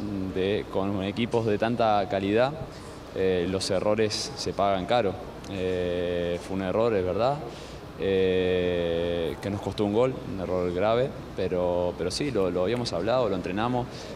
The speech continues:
De hecho, en el primer tiempo, lo, esa jugada la hicimos, Antonio se la da a Brozo y de primera, de primer toque, Brozo la me-, la mete adelante hacia los delanteros. En esta jugada decidió tomar otra, otra decisión, hacer otra cosa y, bueno, y no salió bien.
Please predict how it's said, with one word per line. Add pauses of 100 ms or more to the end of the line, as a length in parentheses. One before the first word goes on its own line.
(160)
De
hecho,
en
el
primer
tiempo,
lo, (160)
esa
jugada
la
hicimos,
Antonio
se
la
da
a
Brozo
y
de
primera, (340)
de
primer
toque,
Brozo
la
me-,
la
mete
adelante
hacia
los
delanteros. (640)
En
esta
jugada
decidió
tomar
otra,
otra
decisión,
hacer
otra
cosa
y,
bueno,
y
no
salió
bien.